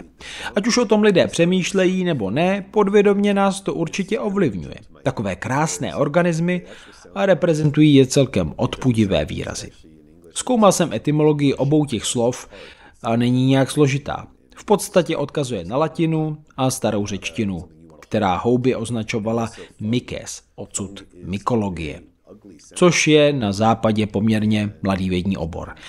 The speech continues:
Chybí nám synonymum a přezdívky a spolu s tím i vřelejší vztah k houbám. Na podzim chystám jednu akci, kam přijdou stovky lidí. Zvažuju, že bych tam tohle téma otevřel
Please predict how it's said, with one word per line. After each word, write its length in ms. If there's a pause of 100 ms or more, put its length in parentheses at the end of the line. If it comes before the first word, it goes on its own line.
(280)
Chybí 300
nám 200
synonymum 680
a 60
přezdívky 840
a 100
spolu 320
s 140
tím 240
i 80
vřelejší 640
vztah 280
k 60
houbám. 560 (600)
Na 100
podzim 320
chystám 400
jednu 240
akci, 320
kam 220
přijdou 380
stovky 400
lidí. 420 (260)
Zvažuju, 540
že 100
bych 220
tam 380
tohle 320
téma 320
otevřel 560